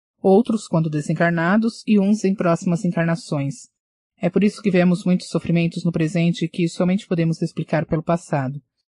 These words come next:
Daí o medo de Jair de voltar ao plano físico. Aqueles que ainda são rebeldes estão contra as leis da bondade,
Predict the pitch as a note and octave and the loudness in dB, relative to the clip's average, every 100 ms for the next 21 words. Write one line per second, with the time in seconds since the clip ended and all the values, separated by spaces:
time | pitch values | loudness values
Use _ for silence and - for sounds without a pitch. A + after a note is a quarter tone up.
0 | _ D#3+ D#3+ E3+ E3+ D3+ D3+ D3+ D#3 F#3+ | _ 0 4 4 2 0 -4 -4 2 4
1 | G#3 F3+ G3+ - - G#3 G#3+ D#3+ D3 - | 4 4 0 -2 -2 0 0 0 0 0
2 | D3 D3+ - C3+ C3 - D3 - _ _ | 0 -2 -2 -4 -2 -8 -10 -12 _ _
3 | _ _ _ _ _ G3 - A3+ - G3 | _ _ _ _ _ 0 4 4 6 4
4 | F#3+ F#3 F3 E3+ E3+ E3+ F3+ E3 D3+ D#3+ | 6 6 6 6 6 6 6 4 2 0
5 | E3 F3 E3+ F3 E3+ F#3 D#3 D3+ D3 D3 | 0 2 2 4 4 4 2 2 0 0
6 | D3 D3 C#3+ C#3+ D3 D3 D3+ | 0 0 2 2 2 0 -2